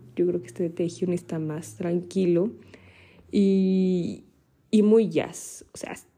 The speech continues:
este álbum lo puedo recomendar, les digo, para poner en un restaurante o en un centro de jazz. O sea, está súper, súper cool.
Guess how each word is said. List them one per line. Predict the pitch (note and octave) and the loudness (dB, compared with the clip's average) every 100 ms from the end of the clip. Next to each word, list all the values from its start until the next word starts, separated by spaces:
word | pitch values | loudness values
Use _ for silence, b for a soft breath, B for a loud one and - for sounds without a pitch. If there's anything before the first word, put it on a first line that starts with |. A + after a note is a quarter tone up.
| _ - | _ -4
este | F4 - | -4 0
álbum | F4 E4+ | -2 0
lo | D#4 - | 0 0
puedo | D#4 | 0
recomendar, | B3 A#3+ - A3+ | 0 -2 -4 -2
les | A3 G#3 | 0 0
digo, | A3 G#3 | 0 0
para | F#3+ F3 | 0 -2
poner | G3+ | -2
en | G#3+ | -2
un | |
restaurante | F#3+ - E3 G3 G#3 G#3+ | -4 -6 -6 -4 -4 -2
o | G#3 E3+ | 0 0
en | |
un | F3+ F3+ | 0 -2
centro | F#3 F3+ F#3 E3+ E3 | -4 -4 -4 -4 -4
de | D#3+ | -6
jazz. | D#3+ - G#3 | -6 -8 -8
O | G#3 | -12
sea, | F#3+ | -12
está | F#3+ - - _ _ | -12 -14 -16 _ _
súper, | - - F#3 - | -18 -12 -12 -12
súper | - - - | -12 -10 -4
cool. | - A3 D4+ | 0 0 0